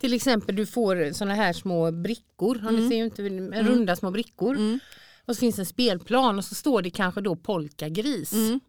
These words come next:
Speaker 1: Och så är man två och två.
Speaker 2: Mm.
Speaker 1: Så ska jag förklara
Speaker 2: Ah.
Speaker 1: polkagris utan att säga polkagris.
Speaker 2: Just det.
Speaker 1: Röd och vitrandig,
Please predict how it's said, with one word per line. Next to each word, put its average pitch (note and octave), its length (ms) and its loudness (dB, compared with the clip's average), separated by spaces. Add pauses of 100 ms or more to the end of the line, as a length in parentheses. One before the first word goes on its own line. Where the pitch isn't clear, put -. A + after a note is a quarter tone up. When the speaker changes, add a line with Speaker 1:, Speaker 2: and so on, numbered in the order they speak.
(140)
Speaker 1:
Och F#3+ 100 -8
så A3+ 60 0
är G#3 40 2
man D#3 140 -2
två E3+ 140 -2
och D#3 100 2
två. F#3+ 340 -2
Speaker 2:
Mm. A3 380 0
Speaker 1:
Så - 160 -6
ska - 140 -4
jag A3+ 340 4
förklara G3+ 600 2
Speaker 2:
Ah. G#3+ 40 -2
Speaker 1:
polkagris F3 600 0
utan F3 360 -4
att E3 80 -6
säga F3+ 340 -4
polkagris. G#3+ 760 -6
Speaker 2:
Just A#3 320 0
det. - 140 -2
Speaker 1:
Röd B3 280 4
och A3+ 120 2
vitrandig, G#3+ 800 0